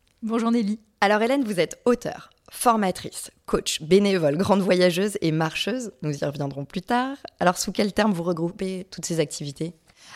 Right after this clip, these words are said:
Speaker 1: Alors, on parle beaucoup de slasher. Donc, le slash, enfin, le slasher vient de la barre oblique, le slash,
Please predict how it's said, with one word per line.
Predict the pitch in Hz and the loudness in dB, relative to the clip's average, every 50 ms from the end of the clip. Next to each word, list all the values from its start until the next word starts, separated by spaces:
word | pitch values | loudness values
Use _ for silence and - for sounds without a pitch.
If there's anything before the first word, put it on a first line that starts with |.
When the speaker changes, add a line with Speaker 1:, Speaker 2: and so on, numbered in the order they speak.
| - | -8
Speaker 1:
Alors, | - 190 202 208 | -4 0 2 2
on | 214 220 | 2 2
parle | - 226 226 226 | 2 2 2 2
beaucoup | 214 180 208 247 - - 294 | 2 2 0 -2 -2 -2 0
de | 240 220 202 | 0 0 0
slasher. | - - - 214 208 202 - - 214 208 240 285 262 208 - - | 0 0 0 0 0 0 0 0 0 0 0 0 0 -2 -2 -4
Donc, | 190 175 190 202 196 - | -4 -2 -2 -2 -2 -2
le | 196 143 185 190 196 202 | -4 -4 -2 -2 -2 -2
slash, | 196 - - 254 254 269 - - - 151 | -2 -2 -2 -2 -2 0 -2 -4 -6 -4
enfin, | 175 - 202 | -2 -2 0
le | 185 185 175 | 0 0 0
slasher | - - 202 190 - - 247 240 | 0 0 0 0 0 0 0 -2
vient | 202 190 202 202 | -2 -2 -4 -4
de | 190 | -4
la | 180 175 | -4 -2
barre | 175 196 202 | -2 0 0
oblique, | 202 180 202 208 - | 0 0 -2 -4 -4
le | - 175 | -6 -6
slash, | - - - 208 214 277 330 - | -6 -6 -4 -2 -2 -2 -2 -4